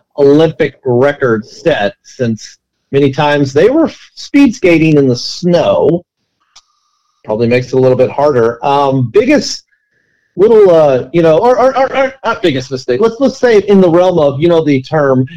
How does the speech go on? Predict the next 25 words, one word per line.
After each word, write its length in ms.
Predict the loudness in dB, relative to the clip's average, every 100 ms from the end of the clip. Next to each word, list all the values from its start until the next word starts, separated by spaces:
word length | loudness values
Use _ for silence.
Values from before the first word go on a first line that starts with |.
| -4
you 140 | -2
had 280 | 0 -2 0
one 340 | 0 2 2
job. 480 | 0 -2 0 -2 -4 -12 _ _ _ _ -20 _ _ _ _ _ _
The 340 | -20 -6 0 2
raising 500 | 4 4 4 4 2
of 160 | 2
the 120 | 2
Olympic 460 | 4 2 2 0 -2
flag 540 | -2 0 2 2 2 0
at 100 | 2
the 120 | 2
opening 300 | 2 0 0
ceremonies, 680 | 0 0 2 2 2 0 0
yep, 240 | 2 2 -2 _ _ -4
they 200 | -2 -2
did 220 | 0 2
it 120 | 2
upside 500 | 0 -4 -4 -2 0
down. 420 | -2 -4 -10 -12 _ _ _ _ _ _ _ _ _ _
Dang 220 | -10 -8 -10
it. 320 | -18 -20 -20 -20 -4
<laughs> 100 | -4 _ _ _ _ _ _ _ -12 -4
One 140 | 0 0
job. 320 | 0 -4